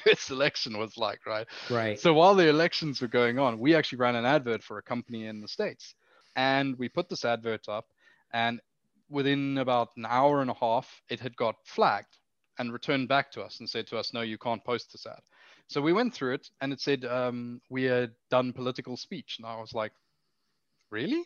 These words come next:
Speaker 1: We've done political speech for a housing company?" <laughs> Like,
Speaker 2: What?
Speaker 1: <laughs> there's no political speech in this thing at all. What are you talking about? So I went through the ad and I reviewed it.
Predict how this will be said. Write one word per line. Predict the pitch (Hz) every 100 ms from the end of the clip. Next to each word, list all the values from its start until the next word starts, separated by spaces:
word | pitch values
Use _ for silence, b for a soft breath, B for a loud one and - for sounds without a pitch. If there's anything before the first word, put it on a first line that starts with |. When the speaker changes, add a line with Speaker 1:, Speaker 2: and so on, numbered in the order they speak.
| -
Speaker 1:
We've | 120 -
done | 135
political | - 123 - 214 180
speech | - 160 -
for | - 131
a | 113
housing | - - 165 180 180 - 214 208
company?" | - 220 - - 294
<laughs> | -
Like, | 220 _ - - 277 208 -
Speaker 2:
What? | 156 233 254 233 - -
Speaker 1:
<laughs> | -
there's | 175 147 170
no | 160 151 175 202 214
political | - - 208 196 202 175 160
speech | - 180 - 180
in | 147 226
this | 220
thing | - 220
at | 214
all. | 214 190
What | 147
are | 202
you |
talking | 208 269 - 190
about? | 135 123 131 - B B B
So | 233
I |
went | 202 262 269
through | 269 208
the | 143
ad | 147 170 190
and | 143
I |
reviewed | 123 127 131 156 170
it. | 254